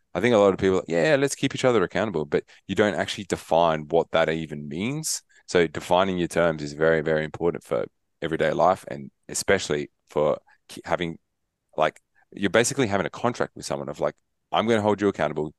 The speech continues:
you hold me accountable. What do we do?" Like, are we just, like, call up here and there, or are we, are we actually gonna be like, "All right, how many workouts are we gonna do?" And you tell them everything that you're gonna do and go, "All right,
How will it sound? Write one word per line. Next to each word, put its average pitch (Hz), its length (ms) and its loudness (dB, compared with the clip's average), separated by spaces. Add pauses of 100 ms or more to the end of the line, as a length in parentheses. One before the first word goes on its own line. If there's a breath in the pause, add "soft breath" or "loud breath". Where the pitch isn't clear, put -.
(160)
you 87 140 0
hold 90 180 2
me 87 80 -2
accountable. 73 460 -6 (260)
What 90 220 4
do 95 80 6
we 92 120 2
do?" 82 300 2
Like, 71 260 -2 (360)
are 78 100 -2
we 78 60 -4
just, - 180 -6
like, 71 140 -4 (100)
call 78 320 -2
up 92 200 2
here 104 200 -2
and 98 100 -4
there, 117 200 0
or 78 160 4
are 82 120 2
we, 80 140 -4 (380)
are 78 100 4
we 82 100 2
actually 82 280 0
gonna 82 80 0
be 78 80 -2
like, 78 160 2
"All 82 120 2
right, - 80 -4 (360)
how 95 160 -2
many 110 120 -2
workouts 92 400 2
are 90 60 -2
we 82 80 -4
gonna 80 200 -2
do?" 76 100 -6
And 78 180 -8
you 73 140 -16
tell 107 180 2
them 78 160 -2
everything 95 420 0
that 82 140 -2
you're 85 100 -2
gonna 80 120 -4
do 82 260 0
and 78 100 -12
go, 78 100 -4
"All 80 200 4
right, - 80 -10